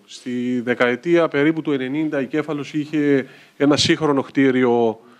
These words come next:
ε, ιατρείου, το οποίο είχε και σπίτι ο γιατρός και έμενε ταυτόχρονα. Κάπου στο δύο χιλιάδες πέντε έγινε μία αλλαγή,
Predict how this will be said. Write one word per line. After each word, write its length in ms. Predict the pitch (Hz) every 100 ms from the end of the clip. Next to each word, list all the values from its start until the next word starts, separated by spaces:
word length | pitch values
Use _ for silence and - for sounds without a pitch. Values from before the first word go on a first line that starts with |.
| _ _ _ _ -
ε, 280 | 120 120 -
ιατρείου, 800 | 135 117 - 127 135 170 196 196
το 100 | -
οποίο 300 | 123 165 170
είχε 220 | 165 151
και 760 | 151 160 151 147 143 139 135 135
σπίτι 420 | - - 175 156
ο 60 | 147
γιατρός 500 | 120 113 123 117 - _ _ _
και 180 | - 127
έμενε 480 | 131 139 139 131 123 - _
ταυτόχρονα. 760 | - 120 - 131 120 110 98 90 _ _ _ _ -
Κάπου 260 | 165 160
στο 180 | - 147
δύο 140 | 147
χιλιάδες 800 | 147 139 147 143 139 131 123 - -
πέντε 380 | 147 143 151 185
έγινε 440 | 180 165 160 151
μία 680 | 143 147 143 131 123 117 107 _ _ _ _ _ _ _ _
αλλαγή, 720 | 127 123 120 110 131 180 196